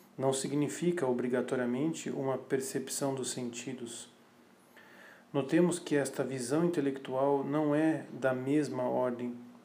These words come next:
que a visão imaginária da humanidade de Cristo,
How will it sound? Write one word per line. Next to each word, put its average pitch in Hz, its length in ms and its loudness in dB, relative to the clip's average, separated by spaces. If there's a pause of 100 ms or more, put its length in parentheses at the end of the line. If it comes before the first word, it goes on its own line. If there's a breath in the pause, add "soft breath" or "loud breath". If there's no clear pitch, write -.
que 139 100 -2
a 135 60 6
visão 127 340 -2
imaginária 127 680 0
da 123 140 -2
humanidade 127 500 -2
de 123 140 -8
Cristo, 147 520 0